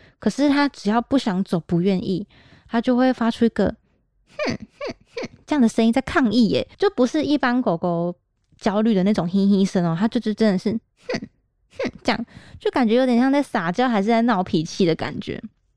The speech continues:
再来就是前一阵子而已，我们收容所的狗狗要打预防针，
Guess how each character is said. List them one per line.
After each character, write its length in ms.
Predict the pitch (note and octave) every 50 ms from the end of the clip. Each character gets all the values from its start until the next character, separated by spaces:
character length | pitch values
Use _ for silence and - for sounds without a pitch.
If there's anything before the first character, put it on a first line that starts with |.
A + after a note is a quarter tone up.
| _ _ _ _ _
再 240 | - D#4 C4 A3+
来 60 | G#3 G#3
就 140 | A#3+ B3+
是 300 | C4 - C#4 C4+ C4 B3+
前 260 | A#3+ - - G3 F3+ F#3
一 60 | F#3+
阵 200 | - B3+ G#3 F#3+
子 200 | F3+ - F#3 E3
而 180 | D#3+ D#3+ E3
已， 160 | E3 E3+ G3+ A3 _ - - - - - -
我 60 | -
们 160 | F#3 F#3 F#3+
收 160 | F#3+ - C4
容 160 | C#4 C4+ A#3 A3+
所 180 | G3+ - G3
的 60 | F3+
狗 160 | E3+ - E3+ D#3+
狗 200 | - E3 E3 F3
要 120 | G3 A#3
打 220 | A#3+ - D#3 D3+
预 100 | D3 G#3+
防 260 | G#3 - E3+ D#3+ D#3+ E3
针， 340 | - F3 E3 D#3+ D#3 F3